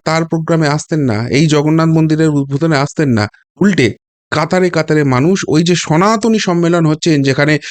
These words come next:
প্রধান বক্তা হিসেবে শুভেন্দু অধিকারী থাকবেন, সেইখানে চলে যেতেন। কালকের এই অনুষ্ঠানটাই ডাহা ফ্লপ হয়ে যেত, তার যে হিন্দুদের প্রোপাগান্ডা চালানোর জায়গা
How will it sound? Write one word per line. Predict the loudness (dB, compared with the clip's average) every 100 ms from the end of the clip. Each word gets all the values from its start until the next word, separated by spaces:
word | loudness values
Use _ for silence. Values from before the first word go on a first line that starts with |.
| -18 _
প্রধান | 0 2 0
বক্তা | -2 -2 0
হিসেবে | 0 2 0
শুভেন্দু | 0 0 0 2 0
অধিকারী | 0 0 -2
থাকবেন, | -2 -4 0 0 -2 _ _ _ -2
সেইখানে | 0 2 0 0
চলে | 0 0
যেতেন। | 2 2 2 0 -4 -12 -8
কালকের | -2 0 0 2 2
এই | 2 2
অনুষ্ঠানটাই | 2 2 0 -2 -2 0 0
ডাহা | 0 0 0 0
ফ্লপ | -4 _ 2 4 2 2
হয়ে | 2 2
যেত, | 2 2 0 0 _ _
তার | -4 0
যে | 0
হিন্দুদের | 0 2 2 2 0 -2 0
প্রোপাগান্ডা | 2 2 2 2 0
চালানোর | 0 0 2 2 2
জায়গা | 2 2 2 0